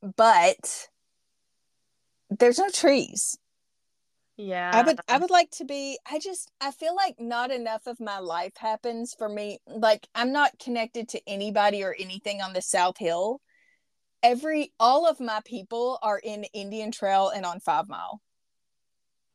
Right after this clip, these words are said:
Speaker 2: Yeah.
Speaker 1: And so I just feel like I would have to be in one of those areas. Oh, could I
Speaker 2: Yeah.
Speaker 1: live on Rudder Parkway?
Speaker 2: Sh-, anywhere.
Speaker 1: Yes, I would like
Speaker 2: Okay.
Speaker 1: that. Oh, no, no, no. I wanna live close to the,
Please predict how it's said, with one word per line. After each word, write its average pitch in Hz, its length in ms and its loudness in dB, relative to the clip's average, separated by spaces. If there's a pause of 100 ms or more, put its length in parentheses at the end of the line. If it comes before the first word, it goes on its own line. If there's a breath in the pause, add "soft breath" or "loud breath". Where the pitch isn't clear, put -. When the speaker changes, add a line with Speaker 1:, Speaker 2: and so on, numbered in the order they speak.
(140)
Speaker 2:
Yeah. 190 260 2
Speaker 1:
And 202 220 -2
so 202 400 4
I 214 100 4
just 240 240 -6
feel 240 140 -4
like 214 220 0
I 208 80 0
would 202 120 0
have 196 220 -6
to 202 60 -10
be 190 120 -4
in 180 80 -6
one 180 200 -10
of 170 100 -8
those 165 240 -6
areas. 165 680 -6
Oh, 240 180 6
could 226 160 -2
I 233 100 8
Speaker 2:
Yeah. 247 60 2
Speaker 1:
live 269 140 2
on 269 240 0
Rudder 208 300 -4
Parkway? 240 760 -4 (200)
Speaker 2:
Sh-, - 240 -10 (160)
anywhere. 185 640 0 (160)
Speaker 1:
Yes, 180 840 2
I 202 80 -2
would 208 100 -4
like 196 180 0
Speaker 2:
Okay. 202 120 -2
Speaker 1:
that. 190 180 0
Oh, 302 320 8
no, 233 120 -8
no, 220 80 -8
no. 190 340 -14 (420)
I 240 160 -2
wanna 269 280 -10
live 208 520 -6 (640)
close 233 340 -8
to 247 140 -10
the, 220 400 0